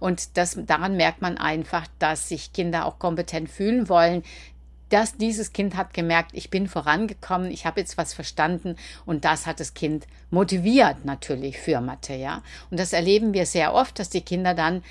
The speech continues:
wieder motiviert sind, wenn sie weitergekommen sind, wenn sie merken, sie kommen, sie rechnen ja jetzt schon das, was die anderen in der Klasse auch rechnen, sie sind gar nicht mehr so weit hinten dran.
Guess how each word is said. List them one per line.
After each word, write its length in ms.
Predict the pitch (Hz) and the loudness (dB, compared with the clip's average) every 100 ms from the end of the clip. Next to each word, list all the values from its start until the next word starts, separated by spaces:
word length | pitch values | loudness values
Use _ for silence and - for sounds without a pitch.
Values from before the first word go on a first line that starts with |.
| - - | -18 -2
wieder 240 | 185 165 | 2 2
motiviert 560 | 147 139 139 214 294 - | 2 -4 -2 2 2 4
sind, 380 | 247 233 214 | 2 2 2
wenn 200 | 170 185 | 4 4
sie 160 | - 143 | 2 2
weitergekommen 680 | 165 220 202 196 - 185 185 | 2 4 0 -2 -2 -2 -2
sind, 220 | 185 170 | -2 0
wenn 140 | 151 | 0
sie 120 | 147 160 | -2 0
merken, 300 | 175 170 160 | 0 0 -4
sie 120 | - | -8
kommen, 360 | - 180 170 165 - - | 6 6 6 -2 -10 -6
sie 200 | - 190 | 2 4
rechnen 420 | 170 185 - 196 | 6 4 2 4
ja 120 | 185 | 6
jetzt 220 | 170 175 - | 6 4 0
schon 200 | 185 147 | -2 6
das, 320 | 175 196 202 | 6 6 2
was 200 | 180 - | 2 2
die 100 | 190 | 0
anderen 300 | 175 170 165 | 4 2 2
in 100 | 160 | 0
der 120 | 147 | 2
Klasse 380 | 165 - - - | 2 0 2 8
auch 200 | 330 - | 8 8
rechnen, 420 | 226 - 208 190 - - | 0 2 -2 -2 -6 -18
sie 140 | - 165 | -8 -2
sind 240 | 165 147 | 0 2
gar 160 | 143 160 | 4 2
nicht 220 | 175 - | 0 -2
mehr 200 | 170 160 | -2 -2
so 360 | - 165 156 | 0 0 0
weit 320 | 147 139 143 - - | -2 -4 -6 -10 -6
hinten 380 | 165 147 185 175 | -4 -4 -4 -6
dran. 320 | 131 104 | -4 -6